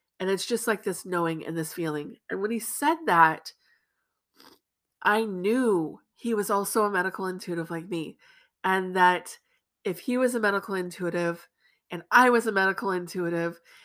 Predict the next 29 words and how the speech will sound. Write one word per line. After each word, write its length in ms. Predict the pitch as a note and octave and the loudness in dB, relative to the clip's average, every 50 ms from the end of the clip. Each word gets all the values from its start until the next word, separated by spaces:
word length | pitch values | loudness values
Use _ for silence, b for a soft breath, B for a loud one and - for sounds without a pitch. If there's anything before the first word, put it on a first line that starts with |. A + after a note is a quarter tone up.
| B B B - | B B B -2
and 160 | A#3+ F#3+ - - _ - | -2 -2 -2 -2 _ 6
I 160 | A#3+ A#3+ B3 | 6 6 6
was 160 | B3+ A#3 G#3+ | 6 4 4
autistic, 640 | G#3+ F#3+ F#3+ - - F#3+ E3+ - - F#3+ F3 E3+ E3+ - C#4 | 2 2 2 0 -4 -6 -6 -6 -4 -4 -2 -4 -4 -6 -6
then 320 | B3+ F#3 F3+ F3 F3 F3 | -4 -2 -2 -2 -4 -6
he 360 | F3 E3+ F#3+ G3 G3+ G3+ G3 | -6 -6 -4 -4 -4 -4 -4
sure 360 | F3+ - - - G3 F#3 F#3 F#3 | -4 -4 -4 -2 0 0 0 0
as 140 | F3+ E3+ | -2 -2
hell 360 | - F#3+ F3+ E3+ E3+ F3 F3 - | -2 0 0 0 0 0 -2 -2
also 500 | E3+ E3 E3 E3 E3 - F3 E3+ E3+ F3 - F3+ | 0 0 0 0 0 -2 -4 -4 -4 -6 -6 -6
was 400 | F3+ E3 D#3+ D#3+ D#3+ D#3+ - - _ _ _ _ _ _ _ - | -4 -2 0 -2 -2 -4 -8 -16 _ _ _ _ _ _ _ -10
autistic. 680 | - D#3 D#3 - F3+ D#3+ - - - - - - _ _ B B B B B B B B B B B B B B B B _ _ _ _ _ _ _ - | -10 -8 -6 -4 -4 -6 -6 -6 -8 -10 -12 -12 _ _ B B B B B B B B B B B B B B B B _ _ _ _ _ _ _ 0
And 340 | G#3+ G3+ G3 G3 G3 G3 | 0 2 2 0 -2 -4
so 180 | F#3+ - A#3+ A3+ | -2 2 4 4
it 140 | A3 G#3+ G#3+ | 4 2 0
sent 160 | - C#4+ D4 | -2 -4 -2
me 120 | C#4+ C#4 B3+ | -2 -2 0
down 320 | B3 G#3+ G3 F#3+ G3 F#3+ | 2 2 2 2 2 0
this 260 | F#3 F3+ F3 E3+ - - | 0 -2 -2 -4 -6 -12
huge 440 | - - - B3 B3 B3 A#3+ - A#3 | -8 -4 -2 0 0 0 -2 -4 -6
rabbit 420 | G#3+ G3+ F#3+ F3+ F3+ F#3 G#3 G3 | -4 0 2 2 2 2 0 -4
hole 340 | F3+ G3+ F#3 F#3 F3 F3 - | -4 -2 0 2 2 2 2
of 360 | - F3+ F3 E3 E3 - - _ _ _ - | 2 0 0 -2 -2 -6 -16 _ _ _ -10
research 720 | G3+ G3+ A#3 A#3+ A3+ A3+ - A#3 G#3 G3+ G3+ G3+ - - | -4 -2 0 0 0 0 0 0 0 0 0 -2 -4 -8
and 180 | - E3+ D#3+ D#3 | -8 -8 -8 -10
trying 400 | - - - A3 A3+ A3+ A3 G#3 | -10 -6 -4 -2 -2 -2 -4 -6
to 160 | - A3+ - | -8 -8 -8
understand. 840 | F#3+ F#3 G3 F#3 E3+ - - - F3+ E3 E3 E3 E3 E3 E3 E3 - - B B B B B B B B B B B B B B B B _ _ _ _ _ _ _ _ _ _ _ _ _ _ _ _ - - | -8 -8 -8 -10 -10 -10 -10 -8 -6 -4 -2 -2 -2 -4 -6 -8 -12 -16 B B B B B B B B B B B B B B B B _ _ _ _ _ _ _ _ _ _ _ _ _ _ _ _ -10 -4
And 440 | - G#3 G3 F#3+ G3 F#3 F3+ F#3+ | -2 -2 0 0 -2 -4 -6 -8